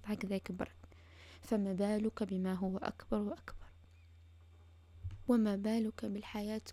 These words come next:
ككل في عيننا؟ أنا متأكدة باللي كل إنسان يتابع الأخبار وشيء الدنيا قاعد يشوف باللي الحياة،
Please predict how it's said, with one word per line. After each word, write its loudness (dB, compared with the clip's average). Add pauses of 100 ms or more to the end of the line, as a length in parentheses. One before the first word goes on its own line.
(120)
ككل 2 (360)
في 0
عيننا؟ 2 (800)
أنا 12
متأكدة 8
باللي 4
كل 2
إنسان 6
يتابع 4
الأخبار 2
وشيء 4
الدنيا 2 (500)
قاعد 8
يشوف 8
باللي 10
الحياة، 4